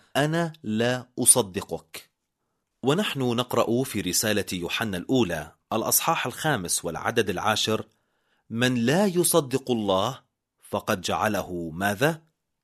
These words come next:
"كاذباً". وهل الله كاذب؟ نقرأ في رسالة تيتوس الأصحاح الأول والعدد الثاني:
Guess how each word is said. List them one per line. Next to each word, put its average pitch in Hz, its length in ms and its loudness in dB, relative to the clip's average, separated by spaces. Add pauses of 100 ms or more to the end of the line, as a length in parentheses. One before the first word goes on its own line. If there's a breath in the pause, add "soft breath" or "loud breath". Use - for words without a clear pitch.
"كاذباً". 110 640 0 (1000)
وهل 113 300 -2
الله 98 880 -2
كاذب؟ 127 460 0 (340)
نقرأ 110 500 0
في 104 180 -4
رسالة 92 400 -4
تيتوس 113 680 -2
الأصحاح - 600 -2
الأول 95 460 0
والعدد 87 520 -2
الثاني: 107 540 -6